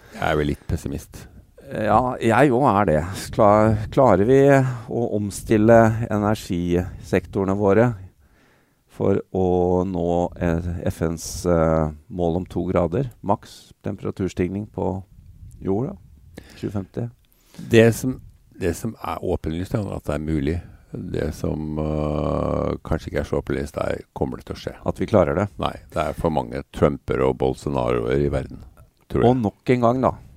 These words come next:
Speaker 2: her, nå har vi fått noen som er, som hvert år gjør en grundig rapport på dette,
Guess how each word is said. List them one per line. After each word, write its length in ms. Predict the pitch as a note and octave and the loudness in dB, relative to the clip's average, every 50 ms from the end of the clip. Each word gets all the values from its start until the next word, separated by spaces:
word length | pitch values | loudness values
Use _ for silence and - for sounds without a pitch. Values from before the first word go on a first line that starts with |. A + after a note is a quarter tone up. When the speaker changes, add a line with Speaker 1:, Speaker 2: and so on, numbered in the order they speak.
| - - - F2+ | -16 -10 -4 -2
Speaker 2:
her, 140 | G2+ G#2 G2 | 0 0 0
nå 80 | E2 E2+ F2 | 2 2 2
har 80 | F#2+ G2+ | 2 0
vi 60 | - | -2
fått 240 | - F#2+ F2+ - G#2+ | -2 -4 -4 -4 -4
noen 220 | G2+ F#2+ F2+ E2+ D#2+ | -6 -4 -4 -6 -8
som 160 | - - F2+ F2 E2 | -8 -4 0 2 2
er, 260 | E2+ F2+ F2+ E2 - - _ _ _ _ - | 2 2 0 -2 -4 -6 _ _ _ _ -16
som 220 | - - F#2+ E2+ - | -8 -6 -2 2 2
hvert 180 | E2+ F2+ - - F#2+ | 2 2 0 0 0
år 160 | F#2 G#2 G2+ | 2 2 2
gjør 140 | D#2+ D#2 F2 | 2 0 0
en 140 | G#2 F#2+ F2+ | -2 -4 -4
grundig 320 | F#2 F#2 F2 D#2 C#2 D2 E2+ | -4 -4 -4 -2 -2 -2 -2
rapport 300 | E2+ - - - - _ | -2 -2 -4 -6 -8 _
på 140 | - F2 F2 | -2 0 0
dette, 260 | E2+ E2+ - - C#3+ | 0 0 0 0 -2